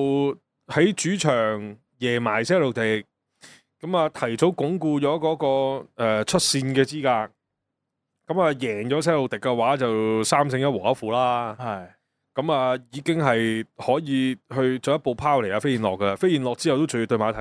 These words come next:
Speaker 1: 會。
Speaker 2: 係。
Speaker 1: 噉啊，但係馬體會嗰場呢，飛燕諾呢，係主場㗎喎。啊。
Speaker 2: 飛燕諾主場都，都幾，幾強下。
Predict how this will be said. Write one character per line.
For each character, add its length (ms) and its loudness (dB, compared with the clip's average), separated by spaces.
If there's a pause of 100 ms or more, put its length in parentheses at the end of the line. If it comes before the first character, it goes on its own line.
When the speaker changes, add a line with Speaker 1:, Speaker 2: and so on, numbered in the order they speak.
Speaker 1:
會。 360 -10 (300)
Speaker 2:
係。 140 -20 (200)
Speaker 1:
噉 180 0
啊， 200 0
但 180 0
係 160 0
馬 180 -2
體 80 0
會 240 0
嗰 100 2
場 240 -4
呢， 120 0
飛 160 0
燕 120 -2
諾 180 0
呢， 220 0 (400)
係 480 2 (300)
主 100 0
場 200 2
㗎 80 -4
喎。 180 2 (440)
啊。 120 -4
Speaker 2:
飛 60 2
燕 80 0
諾 100 0
主 140 -6
場 140 -2
都， 80 2 (300)
都 160 0
幾， 240 0
幾 180 0
強 300 0
下。 240 -14